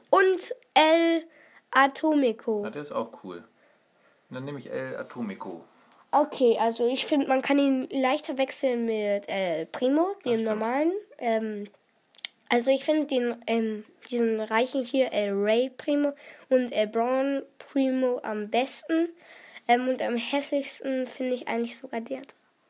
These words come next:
Speaker 1: Weil, also El Rudo.
Speaker 2: Ja.
Speaker 1: Äh, okay.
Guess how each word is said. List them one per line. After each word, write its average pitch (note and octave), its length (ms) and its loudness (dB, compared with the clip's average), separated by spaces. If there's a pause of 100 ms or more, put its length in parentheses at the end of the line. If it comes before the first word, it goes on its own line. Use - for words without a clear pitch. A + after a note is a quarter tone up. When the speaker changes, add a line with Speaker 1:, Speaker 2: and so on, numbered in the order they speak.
(800)
Speaker 1:
Weil, A3 640 0 (280)
also G#3+ 480 -2
El A3 260 0
Rudo. A#3+ 600 0 (120)
Speaker 2:
Ja. C#3 380 -8 (1160)
Speaker 1:
Äh, A3 320 0 (100)
okay. A3 520 -2